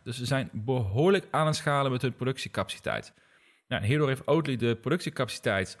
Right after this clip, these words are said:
op drie continenten, in Europa, Noord-Amerika en in Azië. Ja, en dat gaat sowieso helpen natuurlijk in de transportkosten van het bedrijf.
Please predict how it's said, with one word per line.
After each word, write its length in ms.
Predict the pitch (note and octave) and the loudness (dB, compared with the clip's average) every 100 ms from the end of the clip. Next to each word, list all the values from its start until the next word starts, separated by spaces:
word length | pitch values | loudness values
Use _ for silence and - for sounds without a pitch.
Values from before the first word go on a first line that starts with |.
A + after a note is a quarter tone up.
| _ | _
op 240 | - G#2+ A2 | -4 -4 0
drie 220 | B2 F#3 | 0 2
continenten, 600 | - - G2 A#2+ G#3 A#3 - _ | 0 0 2 2 0 -4 -12 _
in 200 | C3+ B2+ | -4 -2
Europa, 600 | A2 A2 E3+ E3+ D#3+ D#3 | 0 2 2 2 2 0
Noord-Amerika 960 | - A#2 D#3 F3+ D#3 C#3+ C3 - C3 B2 - | -2 0 2 2 2 0 -2 0 -2 -2 -6
en 140 | - G#3+ | -2 2
in 140 | F3 | 2
Azië. 400 | G2+ A2 A#2+ G#3 B3 _ _ _ - | 2 2 0 -4 -6 _ _ _ -4
Ja, 60 | |
en 60 | A2 | 0
dat 140 | A2+ | 0
gaat 180 | B2 B2+ | 0 -2
sowieso 360 | - C3+ C3+ B2 | 0 0 2 2
helpen 300 | G#2+ B2+ B2+ | 2 0 -2
natuurlijk 320 | A#2 B2+ B2 | -2 -2 -2
in 180 | - A#2 | -4 0
de 160 | A2+ | 0
transportkosten 960 | A2 A2+ G#2+ - _ E3 E3 C3 G#2+ G#2 | 0 0 -2 -6 _ 0 0 0 -2 -2
van 100 | F#2+ | -2
het 100 | F#2+ | 0
bedrijf. 360 | F#2+ G#2 C#3+ | 0 0 -2